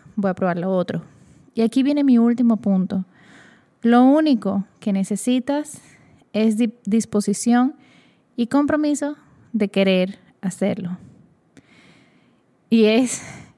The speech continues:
algo que, bueno, yo se lo voy a contar así, súper transparente. A mí me ha pasado que muchas personas vienen a donde mí y me dicen que yo tengo mi primo, que yo tengo mi hermano, que yo tengo mi, mi esposa o mi esposo, quien sea, mi mamá,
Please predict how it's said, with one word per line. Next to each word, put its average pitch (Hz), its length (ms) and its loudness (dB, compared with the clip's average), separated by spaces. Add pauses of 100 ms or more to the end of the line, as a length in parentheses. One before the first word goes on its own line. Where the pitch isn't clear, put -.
(140)
algo 233 320 0
que, 208 400 -4
bueno, 185 280 -6 (300)
yo 226 120 0
se 269 80 -2
lo 262 40 -2
voy 254 80 0
a - 40 -6
contar 226 220 -4
así, 202 200 -2
súper 208 260 -6
transparente. 202 640 -6 (840)
A 233 120 -4
mí 254 180 2
me 311 120 -2
ha 302 40 -2
pasado 226 580 0 (100)
que 202 120 -8
muchas 214 280 -4
personas 208 360 -6
vienen 196 220 -6
a 208 60 -6
donde 196 200 -10
mí 175 300 -14
y 202 80 -16
me 202 80 -10
dicen 202 240 -12
que 226 140 -8
yo 294 120 -6
tengo 349 340 -10
mi 262 120 -4
primo, 233 480 -4
que 226 100 -8
yo 233 60 -4
tengo 302 160 -6
mi 285 80 -2
hermano, 220 560 -2
que 233 100 -16
yo 220 40 -14
tengo 285 180 -12
mi, 269 180 -8 (380)
mi 226 100 -4
esposa 240 500 -6
o 214 40 -4
mi 208 80 -2
esposo, 247 480 -6
quien 208 220 -6
sea, 208 440 -4 (420)
mi 220 120 -2
mamá, 226 480 -2